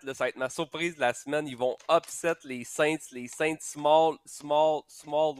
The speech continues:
week of preparation. Ils vont venir contre les Steelers.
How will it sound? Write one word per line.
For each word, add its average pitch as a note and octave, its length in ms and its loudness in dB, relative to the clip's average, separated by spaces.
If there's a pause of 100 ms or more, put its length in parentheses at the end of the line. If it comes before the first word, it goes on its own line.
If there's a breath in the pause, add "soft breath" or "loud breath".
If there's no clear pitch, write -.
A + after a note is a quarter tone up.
week D3 280 -12
of B2+ 100 -8
preparation. C3 720 -6
Ils - 320 -20
vont C3+ 160 2
venir D3+ 300 -2 (120)
contre F3+ 260 -2
les C#3 80 -12
Steelers. C3+ 520 -6